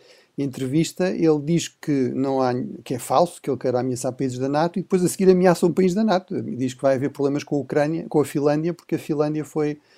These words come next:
foi arrastada, como ele diz, para, para a nato, o que logo mostra que, de facto, as declarações dele não merecem nenhuma credibilidade. Não foi tudo isso que aconteceu. A Finlândia teve muitas décadas descansadamente a seguir a sua política de neutralidade. A nato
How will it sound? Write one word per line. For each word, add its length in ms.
foi 220
arrastada, 580
como 180
ele 160
diz, 80
para, 300
para 120
a 40
nato, 320
o 20
que 160
logo 640
mostra 520
que, 220
de 100
facto, 260
as 60
declarações 420
dele 160
não 120
merecem 300
nenhuma 200
credibilidade. 600
Não 100
foi 180
tudo 240
isso 140
que 80
aconteceu. 520
A 80
Finlândia 400
teve 240
muitas 300
décadas 580
descansadamente 840
a 20
seguir 240
a 40
sua 180
política 340
de 60
neutralidade. 760
A 240
nato 400